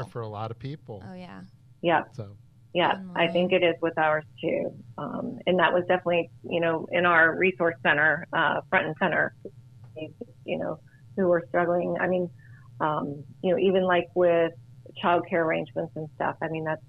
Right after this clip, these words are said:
Speaker 3: that's gotta be so tough on families.
Speaker 2: Yeah.
Speaker 1: You're right. You're right. Well, Mary, I hate to do this, but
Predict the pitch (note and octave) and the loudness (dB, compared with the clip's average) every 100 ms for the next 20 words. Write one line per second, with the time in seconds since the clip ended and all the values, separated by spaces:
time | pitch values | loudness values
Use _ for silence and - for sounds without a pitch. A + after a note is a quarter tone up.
0 | - - F#3 - E3+ E3 - E3+ - - | -14 -8 -4 -2 0 -2 -2 -4 -4 -8
1 | D#3 D#3+ D#3 - - - - - - - | -6 -8 -8 -10 -10 -12 -18 -20 -20 -20
2 | - F#2+ G#3 G3 F#3+ F#3+ - A3 A3+ A3+ | -16 -14 -12 -12 -14 -16 -18 -12 -8 -6
3 | C4 B3+ B3 - - - - - A#3+ B3 | -2 -2 -2 -10 -20 -20 -12 -4 -2 0
4 | C#4 B3 A#3+ C#4 D#4 C#4 C4+ C4 C4 - | -2 -2 -2 -4 -6 -8 -6 -4 -6 -4
5 | G3+ G3+ | -4 -4